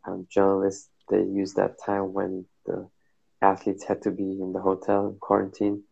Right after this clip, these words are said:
and so they could get all these interviews done. <laughs> Is that the same for you also sometimes?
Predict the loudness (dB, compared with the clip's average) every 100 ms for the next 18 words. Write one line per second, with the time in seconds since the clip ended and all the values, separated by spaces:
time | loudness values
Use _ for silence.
0 | _ _ _ _ -10 -10 -2 2 2 0
1 | -6 -6 _ _ _ -4 -4 2 4 4
2 | 0 -4 -4 -4 -8 -8 -6 -4 -4 -8
3 | -14 -10 -10 -10 -20 _ _ _ -6 2
4 | 2 2 2 4 4 2 0 2 0 0
5 | 0 0 0 -12 -12